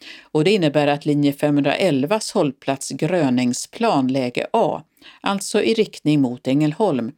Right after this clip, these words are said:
kommer att vara stängd till fredagen den åttonde oktober klockan sexton. Resenärerna får fortfarande använda den tillfälliga hållplatsen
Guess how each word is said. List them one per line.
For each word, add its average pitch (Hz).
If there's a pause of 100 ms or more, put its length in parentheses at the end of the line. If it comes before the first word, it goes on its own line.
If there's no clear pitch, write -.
(320)
kommer 226
att 233
vara 139
stängd 190
till 233
fredagen 151
den 143
åttonde 139
oktober 131
klockan -
sexton. - (800)
Resenärerna 156
får 160
fortfarande 175
använda 165
den 214
tillfälliga 143
hållplatsen 135